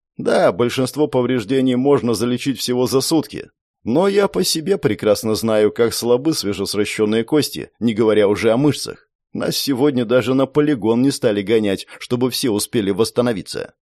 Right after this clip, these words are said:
Жаль, что после тренировки с Ивой тело слушалось неохотой.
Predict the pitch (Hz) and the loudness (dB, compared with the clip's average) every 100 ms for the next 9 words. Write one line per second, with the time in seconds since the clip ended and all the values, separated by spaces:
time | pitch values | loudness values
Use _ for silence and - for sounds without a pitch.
0 | _ _ _ 92 85 - 151 139 - 110 | _ _ _ -8 -2 0 0 -2 -2 -2
1 | - 135 - 113 110 104 104 120 - 110 | 0 0 0 -2 0 0 0 0 -2 -4
2 | - 127 131 110 - 131 147 127 - 110 | -2 -2 0 0 0 0 4 4 2 -4
3 | 120 101 101 - 107 107 - 131 90 64 | -4 -2 -2 -2 0 0 2 -2 0 -8